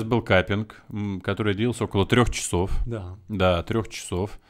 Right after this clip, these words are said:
Speaker 1: У нас было около сорока, наверное, чашек кофе разного, вот, одинакового и разного. Ну и, конечно, это дает по шарам, и немножко устаешь от этого.
Speaker 2: Да?
Speaker 1: Да,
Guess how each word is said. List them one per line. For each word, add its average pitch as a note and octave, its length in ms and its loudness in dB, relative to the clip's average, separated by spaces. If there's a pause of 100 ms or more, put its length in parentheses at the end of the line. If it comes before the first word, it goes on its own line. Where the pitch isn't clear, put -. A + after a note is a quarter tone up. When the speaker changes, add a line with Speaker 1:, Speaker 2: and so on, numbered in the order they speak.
(280)
Speaker 1:
У - 60 -6
нас G2 120 0
было G2+ 260 2
около F2+ 480 0
сорока, G2 420 2
наверное, F2 360 0
чашек E2+ 380 -2
кофе F2 340 -4
разного, G2+ 480 -4 (140)
вот, F#2 440 -8
одинакового F#2 680 -4
и F2 60 -2
разного. G#2+ 520 -2
Ну A2+ 300 -6
и, C3+ 80 -6
конечно, C3+ 320 -6
это F2+ 100 -6
дает F#2 220 -4
по - 60 -14
шарам, F#2+ 380 -2
и E2 80 -4
немножко E2+ 420 -8
устаешь D#2 400 -10
от - 80 -16
этого. F2+ 200 -18 (720)
Speaker 2:
Да? B2+ 240 -4
Speaker 1:
Да, D#3+ 80 -10